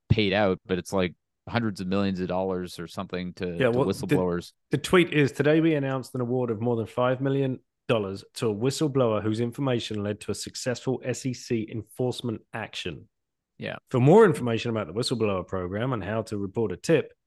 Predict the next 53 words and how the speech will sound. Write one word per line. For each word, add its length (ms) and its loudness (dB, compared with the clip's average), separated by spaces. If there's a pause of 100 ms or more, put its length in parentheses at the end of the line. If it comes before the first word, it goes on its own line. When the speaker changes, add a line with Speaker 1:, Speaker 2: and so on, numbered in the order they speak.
(180)
Speaker 2:
visit, 420 2 (540)
then 340 -8
you 200 -10 (180)
go 100 -6
Speaker 1:
Hmm. 60 -6
Speaker 2:
through 240 -8
to 120 -12
the, 200 -4
uh, 160 -4
the 100 -10
Speaker 1:
Yeah. 120 -2
Speaker 2:
website. 280 -10 (640)
Uh, 220 -6
so 160 -2
it, 100 4
Speaker 1:
And 100 6
I 40 6
Speaker 2:
it 100 4
Speaker 1:
think 140 12
you 60 12
Speaker 2:
didn't 120 8
Speaker 1:
do 120 8
have 80 8
Speaker 2:
mention 260 2
Speaker 1:
to, 160 2 (840)
yeah, 200 2
I 80 -2
think, 340 -2
I 100 4
think 120 6
it 80 8
has 220 4
to 100 0
result 460 0
in 120 -2
some 520 0
quote 200 4
unquote 380 0
success. 640 0 (100)
Like, 480 2
you 120 -2
know, 240 2 (240)
if 100 -4
you 60 2
blow 220 8
the 100 4
whistle, 500 4 (300)
but 100 2
you 60 -12
can't 220 -4
provide 320 4
enough 200 2
evidence 640 0